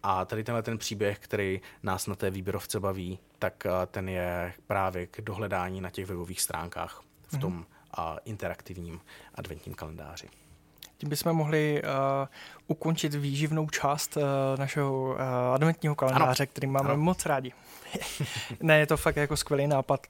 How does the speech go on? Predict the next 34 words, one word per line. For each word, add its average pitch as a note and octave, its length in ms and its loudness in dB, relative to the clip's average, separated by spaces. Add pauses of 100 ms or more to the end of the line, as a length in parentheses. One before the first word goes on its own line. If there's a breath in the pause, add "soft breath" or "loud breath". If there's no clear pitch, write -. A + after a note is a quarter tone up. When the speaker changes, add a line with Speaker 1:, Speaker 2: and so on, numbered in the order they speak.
Speaker 2:
a, C#3 280 6
a C3 220 4
klobouček. C3+ 680 -2
A C3+ 160 4
jsem C3+ 160 0
zvědavý, C#3+ 260 6
co D3 120 0
vymyslíte C#3+ 440 0
do C#3+ 80 0
budoucna. D3 440 -2 (260 loud breath)
A D3 60 6
vůbec F#3 380 8
máte D3 300 4
nějaký E3+ 320 4
plány D3+ 320 6
do F3+ 80 4
bu-, D#3 400 2
do D#3+ 100 6
budoucna? D#3 560 0 (580 loud breath)
Ještě C3 160 4
Speaker 1:
Obecně, E3+ 140 6
Speaker 2:
nějaké D#3 320 8
Speaker 1:
nebo - 20 10
s - 120 12
adventním G#2 300 4
kalendářem? G2 520 -4
Speaker 2:
Hele, A#3 200 6
tak F3+ 180 4
jako G#3 180 8
obecně D#3 400 6
bych C#3 200 2
asi C#3 200 4
řekl, B2 260 -2
protože D3+ 580 6